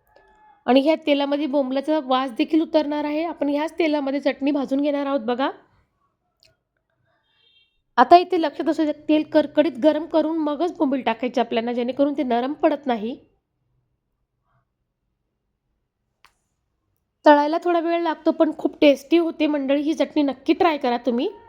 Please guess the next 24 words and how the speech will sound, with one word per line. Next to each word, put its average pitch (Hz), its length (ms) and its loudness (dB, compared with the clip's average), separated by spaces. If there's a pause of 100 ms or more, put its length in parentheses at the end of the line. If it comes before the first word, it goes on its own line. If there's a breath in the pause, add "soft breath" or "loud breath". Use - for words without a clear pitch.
(1120 loud breath)
पाच 294 300 2
ते 392 60 4
सात 330 200 0 (120)
मिनिटात 294 280 0
आपले 277 240 -2
कुरकुरीत 285 460 2
बोंबील 277 380 0
तळून 294 260 2
होतात. 302 340 0 (480 loud breath)
आता - 180 2
आपण 294 200 0
हे 311 100 -2
डिशमध्ये 285 460 0
काढून 302 420 0
घेऊया 311 380 -4 (320 loud breath)
आणि 285 160 0
त्याच 339 420 0
तेलामध्ये 294 560 0 (340 loud breath)
वाटलेल्या 277 440 2
ठेचाचं 311 420 -2
वा-, 294 180 0 (480 loud breath)
वाटण 247 340 0
टाकूया 285 380 0
बघा. 214 260 -4